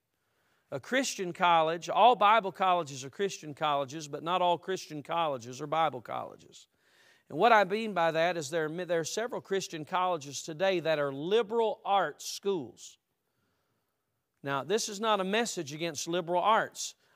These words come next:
I'm just telling you that if you're going to go into ministry and you have a liberal arts core,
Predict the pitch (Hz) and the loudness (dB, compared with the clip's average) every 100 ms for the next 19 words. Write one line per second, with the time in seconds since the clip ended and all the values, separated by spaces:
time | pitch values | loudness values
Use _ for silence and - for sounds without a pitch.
0 | - 156 175 180 - - 226 226 180 156 | -4 -2 0 -4 -6 0 2 2 -2 -4
1 | 151 156 147 160 160 175 220 214 175 190 | -2 -2 -2 -6 -6 -4 -4 -4 -4 0
2 | 208 185 170 190 226 208 - 165 165 156 | 0 0 -4 -4 -4 -4 -6 -8 -6 -6
3 | 175 165 147 160 196 185 170 170 160 - | -6 -4 -4 -4 -4 -2 0 -2 -2 -8
4 | - 220 185 147 | -4 0 0 0